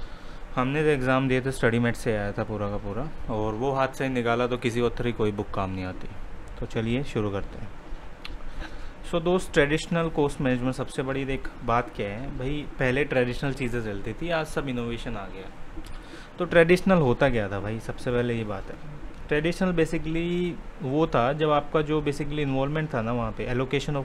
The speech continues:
cost and overhead to the production, basically जो आपके cost हैं या overhead हैं production पे allocate कर दिए जाते हैं। भाई ये तो पूरी factory की cost है, और सबसे ज़्यादा focus किया जाता था cost control या cost रिड-,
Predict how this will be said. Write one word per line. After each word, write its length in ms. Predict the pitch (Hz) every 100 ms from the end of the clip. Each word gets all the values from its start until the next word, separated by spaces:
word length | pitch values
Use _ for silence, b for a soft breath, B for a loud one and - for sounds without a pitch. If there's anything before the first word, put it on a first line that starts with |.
| -
cost 240 | 139 151
and 140 | 156 139
overhead 420 | 123 131 120 123
to 80 | 139
the 100 | 151
production, 340 | 123 - - 101 - - B B B B -
basically 560 | 123 139 147 151 156
जो 100 | 135
आपके 240 | 139 139 147
cost 400 | 147 147 160 -
हैं 120 | 147
या 80 | 143
overhead 480 | 127 131 139 123 107
हैं 260 | 113 147
production 400 | - 139 135 170
पे 100 | 156
allocate 340 | 147 131 131 120
कर 100 | 110
दिए 180 | 98 101
जाते 220 | 98 104
हैं। 220 | 101 107
भाई 100 | 151
ये 100 | 185
तो 100 | 180
पूरी 220 | 165 156
factory 360 | 160 127 - 131
की 100 | 131
cost 340 | 113 98 -
है, 80 | 104 - B B B -
और 100 | 139
सबसे 340 | 139 143 -
ज़्यादा 160 | 170 170
focus 380 | 165 143 160 -
किया 140 | 135
जाता 280 | 120 113 131
था 140 | 190 202
cost 220 | - 143 -
control 440 | 120 120 135 165
या 80 | 180
cost 320 | - 139 -
रिड-, 160 | 113